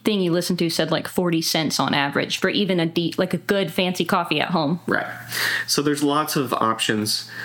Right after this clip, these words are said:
Speaker 2: I'm sure we'll get a ba-, lot of backlash for how much we've talked about coffee.
Speaker 1: Sorry,
Speaker 2: Um,
Speaker 1: I also buy coffee. We've had this conversation in another podcast, possibly.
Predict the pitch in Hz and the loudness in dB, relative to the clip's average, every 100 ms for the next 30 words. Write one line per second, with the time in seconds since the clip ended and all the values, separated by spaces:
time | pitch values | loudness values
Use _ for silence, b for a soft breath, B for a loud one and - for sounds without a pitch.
0 | B - 151 - 120 104 110 107 110 - | B -4 0 0 2 0 0 0 -2 -2
1 | 123 113 117 107 107 120 107 101 - 120 | 0 0 2 0 2 0 0 0 0 0
2 | 101 - 117 104 - 110 107 - 117 113 | 0 0 0 0 0 -4 -2 0 0 0
3 | 101 - 104 101 - 98 - B B B | 0 0 0 0 0 -2 -2 B B B
4 | B - 220 208 - 220 302 185 262 277 | B 0 2 2 2 0 2 0 2 0
5 | 202 160 165 160 160 165 190 214 226 202 | 0 0 2 0 0 0 0 2 0 0
6 | 196 180 156 - 165 180 151 165 175 160 | 0 0 0 -2 0 0 0 2 2 0
7 | 151 165 165 - 151 - - - - - | 0 0 0 0 0 -2 -2 -2 -2 -2
8 | - - 226 | 0 0 -2